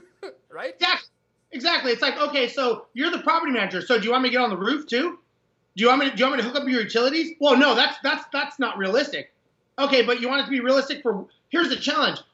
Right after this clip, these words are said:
Speaker 2: You want one person to do everything? Well, what happens when they're on the phone with someone else and they can't answer your call?
Speaker 1: But I think they want one person to, I think they,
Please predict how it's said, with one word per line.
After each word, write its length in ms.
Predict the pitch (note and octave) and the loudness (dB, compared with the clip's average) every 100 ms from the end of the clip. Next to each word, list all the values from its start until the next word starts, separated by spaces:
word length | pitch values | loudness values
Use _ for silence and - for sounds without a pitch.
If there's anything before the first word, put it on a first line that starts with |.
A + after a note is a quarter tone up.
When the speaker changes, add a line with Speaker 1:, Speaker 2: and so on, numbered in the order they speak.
| _ | _
Speaker 2:
You 140 | A#3+ D#4+ | 0 4
want 280 | D#4 A#3 F#3 | 2 2 2
one 320 | C#4 D4+ - | 2 2 2
person 340 | D#4+ - C#4 | 0 0 0
to 100 | G#3+ | 0
do 180 | F#3 B3+ A3+ | 2 2 4
everything? 640 | B3 D4+ D4+ E4 F4 C#4 _ _ _ _ _ | 2 0 -2 -2 -2 -4 _ _ _ _ _
Well, 160 | C4+ D4 | 0 2
what 120 | D4+ | 2
happens 260 | F4 F4+ C4 | 2 0 0
when 140 | C#4 | 2
they're 120 | C#4 | 4
on 120 | D4+ C#4 | 4 2
the 160 | - - | 0 -4
phone 520 | D#4+ E4 C4 B3+ - _ _ _ _ | -2 0 2 2 0 _ _ _ _
with 220 | B3+ C4 | -2 -2
someone 360 | - D4+ C#4+ C4+ | 0 0 2 2
else 500 | E4 C#4+ - - - _ _ _ _ - | 2 0 -4 -10 -20 _ _ _ _ -2
and 100 | C#4 | 0
they 60 | |
can't 260 | C4+ C#4 C#4 | 0 0 0
answer 260 | D#4+ E4 A#3+ | 0 -2 -2
your 140 | F#3 | -2
call? 380 | - E3+ - - - | -2 -6 -8 -16 -16
Speaker 1:
But 100 | E3 | -12
I 40 | |
think 180 | B3 D#4+ | -10 -10
they 60 | D#4+ | -2
want 260 | C4 - | -2 0
one 140 | A3 A3+ | -6 -2
person 280 | A#3+ A3+ G#3+ | -4 -4 -6
to, 140 | B3+ | -6
I 40 | |
think 220 | - E4+ | -4 -6
they, 120 | D4 | -6